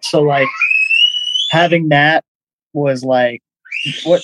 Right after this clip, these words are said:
I was like, "What's Dogman? What is this?" And then they were like, "Oh, yeah." Like, I never got a real explanation for it until, like, I heard, like, Cody start to talk about it. And then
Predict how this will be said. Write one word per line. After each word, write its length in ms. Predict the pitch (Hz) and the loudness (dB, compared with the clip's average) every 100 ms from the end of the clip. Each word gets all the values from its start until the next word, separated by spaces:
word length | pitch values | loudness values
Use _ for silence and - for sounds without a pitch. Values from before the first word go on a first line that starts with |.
| - | 2
I 80 | 147 | 2
was 120 | 156 | 2
like, 120 | 147 143 | 0 0
"What's 240 | 151 170 - | 0 0 0
Dogman? 540 | 156 175 151 131 123 | 0 2 2 0 0
What 140 | 151 | -2
is 120 | 151 143 | -2 0
this?" 320 | 165 147 - | -2 -2 -4
And 100 | 143 | -2
then 80 | 143 | 2
they 80 | 143 | 2
were 100 | 139 | 2
like, 220 | 135 131 | 0 0
"Oh, 440 | 147 151 151 147 139 | 0 0 0 -2 -4
yeah." 160 | 151 135 - | -2 -2 0
Like, 140 | 151 | 2
I 60 | 160 | 2
never 220 | 175 165 | 2 2
got 240 | 156 151 139 | 0 0 -2
a 80 | 135 | -4
real 240 | 147 156 | -2 0
explanation 680 | 135 139 - 131 143 - 131 - | 0 -2 -6 -6 -6 -4 -6 -4
for 240 | 127 147 | 0 0
it 140 | 147 - | 0 0
until, 460 | 139 131 - 131 123 | 0 0 0 0 2
like, 280 | 120 113 - - _ _ _ _ _ _ _ _ _ - | 0 0 -4 -14 _ _ _ _ _ _ _ _ _ -2
I 120 | 143 | 0
heard, 260 | 135 139 127 - _ _ _ - | 2 0 0 -8 _ _ _ 0
like, 220 | 127 - | 0 0
Cody 340 | 151 139 127 | 0 2 2
start 320 | 127 - 131 127 | 0 2 0 0
to 60 | |
talk 280 | 131 135 127 | -2 0 0
about 240 | 127 127 127 | 0 0 0
it. 180 | 123 - | -2 0
And 180 | 139 135 | 0 2
then 420 | 131 123 117 117 | 0 0 -4 -14